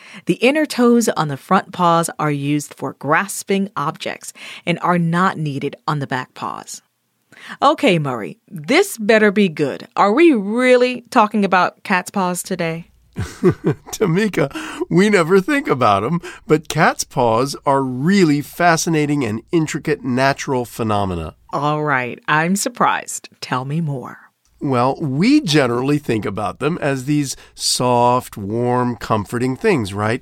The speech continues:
Speaker 1: Mm-hmm.
Speaker 2: A soft cat's paw caressing your cheek.
Speaker 1: Mm, right. Yeah, that sounds wonderful.
Speaker 2: Aha. Yes, but that furry softness conceals a dangerous weapon,
Speaker 1: Mm.
Speaker 2: a fatal weapon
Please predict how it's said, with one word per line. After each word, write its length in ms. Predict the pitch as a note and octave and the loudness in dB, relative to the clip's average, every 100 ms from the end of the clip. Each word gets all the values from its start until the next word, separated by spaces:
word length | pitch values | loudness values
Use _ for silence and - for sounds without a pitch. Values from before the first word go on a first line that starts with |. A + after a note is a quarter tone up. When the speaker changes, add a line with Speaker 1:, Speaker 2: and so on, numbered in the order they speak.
| - | -8
Speaker 1:
Mm-hmm. 120 | E3+ | -8
Speaker 2:
A 40 | B2+ | -4
soft 460 | - B2 B2 - | -2 2 0 -2
cat's 360 | - B2+ A#2+ - | -6 0 0 -2
paw 380 | - B2 A#2+ B2 | -8 0 2 2
caressing 540 | - C3 A#2+ B2 C#3 B2 | -2 -6 -4 -4 -4 -4
your 160 | A#2+ | -4
cheek. 640 | A#2 - - B2 B2+ - - _ - | -6 -8 -4 -4 -4 -8 -20 _ -8
Speaker 1:
Mm, 320 | D#3+ A#3 D3+ | -2 -2 -2
right. 340 | C#3 F3 B3+ | -4 -4 -4
Yeah, 140 | D3 A3+ | -4 -4
that 140 | G#3+ | -6
sounds 420 | - - D#3 D#3+ D#3+ | -4 -2 -2 -4 -10
wonderful. 680 | C#3 C3+ F#3 C#4 - - - _ _ - | -14 -10 -8 -10 -12 -16 -16 _ _ -6
Speaker 2:
Aha. 520 | G2 F2+ A#2 A#2 - _ - | -4 -2 0 0 0 _ -12
Yes, 520 | C3 C#3+ A#2+ - - - - | 0 2 2 -2 -10 -14 -12
but 280 | - A#2+ G2 | 0 0 2
that 240 | A2 C#3 - | 0 0 -2
furry 360 | - D#3+ F3 | -2 2 2
softness 680 | E3+ G3 G#3+ - B2 G#2+ - | 2 2 2 0 -4 -6 -6
conceals 680 | - A#2 - D3 C3+ C3 A2+ - | -6 -6 -4 -4 -4 -4 -6 -8
a 60 | |
dangerous 720 | G2 F2 A2 A#2+ C3+ C#3+ D3 - | -8 -4 -2 0 0 0 -2 2
weapon, 400 | D3 C#3+ F#2 F2 - | 0 0 -2 -8 -6
Speaker 1:
Mm. 240 | E3 G#3 | -2 0
Speaker 2:
a 60 | C#3 | 0
fatal 400 | - G3 C4 F3+ | 0 2 4 2
weapon 420 | C3 B2 B2 A#2 | 2 2 0 -4